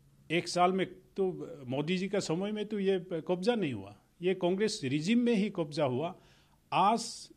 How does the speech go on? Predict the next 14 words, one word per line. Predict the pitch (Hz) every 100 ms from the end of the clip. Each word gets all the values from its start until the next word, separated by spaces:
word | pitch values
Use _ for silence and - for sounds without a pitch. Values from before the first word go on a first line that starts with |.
| 185
इस | 196
देश | 135 139 190 202 -
को | 190 214 226 226 - _ _ 151
कांग्रेस | 160 185 196 170
नेता | 156 160 196
को | 196 180 185
ही, | 139 214 226
कांग्रेस | - 151 160 185 185
लोगों | 139 170 247
को | - 202
ही | 180 190
जवाबदेही | 151 160 175 147 151 143 165
है | 143 110 127 - _ - _ _ _ _
कि | 202 240